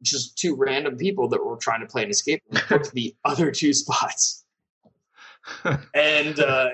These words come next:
Speaker 1: it seemed fine when it was going on, but we got two negative reviews. And the first negative review said, "We were a corporate group and we had a very good time, but we got placed with two random people and we didn't like that."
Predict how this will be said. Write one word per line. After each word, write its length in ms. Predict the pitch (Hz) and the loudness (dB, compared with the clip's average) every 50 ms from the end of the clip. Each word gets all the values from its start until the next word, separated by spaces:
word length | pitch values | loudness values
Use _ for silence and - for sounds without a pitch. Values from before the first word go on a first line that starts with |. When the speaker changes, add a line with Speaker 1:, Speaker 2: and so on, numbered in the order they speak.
| - - - - 320 | -4 -10 -14 -12 -10
Speaker 1:
it 100 | 156 - | -8 -4
seemed 320 | - - 294 392 427 403 - - - - | 0 2 4 4 2 0 -4 -10 -8 -4
fine 480 | 143 151 196 262 370 392 370 311 220 | -4 -2 -2 0 2 2 4 4 4
when 100 | 196 190 185 | 2 2 2
it 60 | 185 | 2
was 160 | 196 190 185 185 | 2 0 2 2
going 300 | 185 196 190 185 185 202 | 2 2 2 2 2 0
on, 220 | 220 254 247 - | 0 2 2 2
but 160 | 143 147 143 147 | 0 0 -4 -4
we 100 | 165 170 | -2 0
got 220 | 170 175 170 165 - - - - | 2 2 2 0 -2 -4 -4 -2
two 240 | 190 190 196 196 180 | 0 0 -2 -2 -4
negative 520 | 135 127 131 135 147 156 175 160 151 135 | -4 -2 2 2 2 2 0 -2 -4 -4
reviews. 800 | 135 131 120 113 123 123 160 202 214 190 131 - 104 - - - 104 | -6 -8 -8 -8 -8 -4 0 2 4 4 4 2 -2 -6 -6 -4 -2
And 240 | 113 117 117 113 - - _ _ - | -4 -4 -4 -8 -12 -16 _ _ -6
the 80 | 135 | -6
first 340 | 131 - 220 233 240 - - | -2 2 2 2 4 2 0
negative 300 | 139 135 139 135 127 117 117 | -2 0 2 2 0 0 -2
review 380 | 117 110 104 107 117 123 120 110 | -10 -12 -12 -12 -10 -6 -2 0
said, 400 | - - - 92 92 95 90 - - - - _ _ _ - - _ _ _ _ _ _ _ _ _ _ _ _ _ _ - | 0 2 0 0 -2 -4 -6 -10 -14 -20 -20 _ _ _ -20 -20 _ _ _ _ _ _ _ _ _ _ _ _ _ _ 0
"We 160 | 233 277 269 | 2 4 6
were 240 | 226 185 - 147 139 | 4 4 4 2 0
a 40 | - | 0
corporate 440 | - - 156 135 113 104 104 101 | 2 2 2 2 2 0 -4 -4
group 340 | - - 139 143 170 175 165 123 | -2 2 4 4 4 4 4 0
and 140 | 135 143 | -2 0
we 80 | 175 185 | 2 2
had 160 | 185 135 107 | 2 2 0
a 60 | 101 101 - | -4 -8 -12
very 240 | 107 101 95 98 95 | -14 -14 -14 -14 -16
good 160 | 98 98 - | -18 -18 -14
time, 400 | - - 156 170 127 131 120 196 | -8 -4 -4 -2 0 0 0 0
but 160 | - - - 143 | 0 -2 -4 -4
we 80 | 156 | -2
got 240 | 156 139 120 110 - | 0 0 -2 -2 -2
placed 340 | - 180 180 190 208 196 - | -2 2 2 2 2 2 0
with 120 | 139 135 | -6 -8
two 240 | - - 226 214 160 | -4 -2 0 0 0
random 440 | 151 156 151 156 165 156 135 127 123 123 | 2 2 2 2 2 0 -4 -6 -2 0
people 500 | - 285 339 - 135 135 131 135 135 135 | 2 2 2 0 -2 -6 -4 -4 -4 -4
and 80 | 131 | -2
we 140 | 139 147 147 | -2 0 0
didn't 220 | 151 143 - - | 2 0 0 -2
like 280 | 131 180 214 262 - - | -2 0 2 2 0 -2
that." 300 | - 117 90 - - - | -6 -8 -8 -10 -12 -20